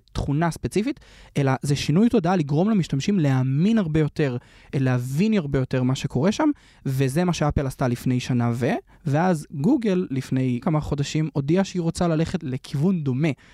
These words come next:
ואז <laughs> כל הדבר הזה גרם לפייסבוק, איך להגיד את זה יפה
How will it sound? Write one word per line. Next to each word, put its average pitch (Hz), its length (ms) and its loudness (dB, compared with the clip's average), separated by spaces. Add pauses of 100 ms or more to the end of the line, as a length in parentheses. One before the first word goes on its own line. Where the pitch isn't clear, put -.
(300)
ואז 127 500 0 (380)
<laughs> - 400 -8
כל 139 120 -2
הדבר 143 280 0
הזה 151 160 0
גרם 143 360 0
לפייסבוק, 196 600 0 (280)
איך - 260 -2
להגיד 147 240 2
את 147 60 0
זה 135 80 0
יפה 185 260 0